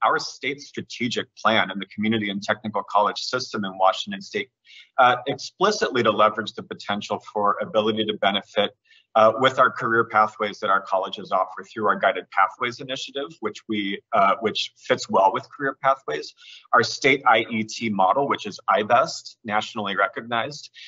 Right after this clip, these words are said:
and our competency-based high school completion program, High School Plus. So ability to benefit for us is a core component of our state strategy to lead with racial equity. It's really connected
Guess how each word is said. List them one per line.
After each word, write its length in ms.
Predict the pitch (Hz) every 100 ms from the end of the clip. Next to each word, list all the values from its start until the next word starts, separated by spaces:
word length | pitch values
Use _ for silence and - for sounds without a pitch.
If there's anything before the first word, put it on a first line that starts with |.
| -
and 120 | 139 143
our 100 | 139
competency-based 840 | 156 165 170 143 127 113 107 -
high 100 | 104
school 200 | 104 107
completion 540 | 104 101 98 107 - 92
program, 400 | - 95 101 95
High 160 | - 98
School 300 | 92 - 92 -
Plus. 380 | 107 95 - - _ - - _
So 220 | - 175
ability 480 | 156 151 190 226 185
to 80 | 117
benefit 480 | 120 123 - 131 -
for 200 | 120 107
us 240 | 123 -
is 120 | 127 135
a 60 | - _
core 160 | 160
component 560 | 165 180 160 131 131 113
of 100 | 107
our 140 | 107
state 300 | 107 - 110
strategy 420 | - - 98 98 101
to 120 | 92
lead 160 | 104 98
with 120 | - -
racial 240 | 92 - 90 90
equity. 280 | - - _ _
It's 220 | 117 - 123
really 400 | 143 151 147 147
connected 560 | - 117 104 - 110 101